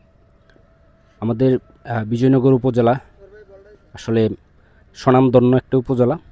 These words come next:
যেখানে প্রচুর, আহ, ফলের আবির্ভাব।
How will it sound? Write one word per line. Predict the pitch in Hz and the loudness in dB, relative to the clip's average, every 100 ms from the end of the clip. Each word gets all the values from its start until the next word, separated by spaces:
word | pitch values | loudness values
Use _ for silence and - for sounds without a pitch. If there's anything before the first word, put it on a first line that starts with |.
| - _ _ _ _ | -20 _ _ _ _
যেখানে | 107 110 117 | -8 -2 -2
প্রচুর, | 107 135 - 135 117 - | 0 -2 0 0 -2 -4
আহ, | 113 107 98 98 _ _ _ _ _ _ _ - | -2 0 -2 -8 _ _ _ _ _ _ _ 0
ফলের | 135 127 127 | 4 6 6
আবির্ভাব। | 104 120 120 117 | 4 2 2 2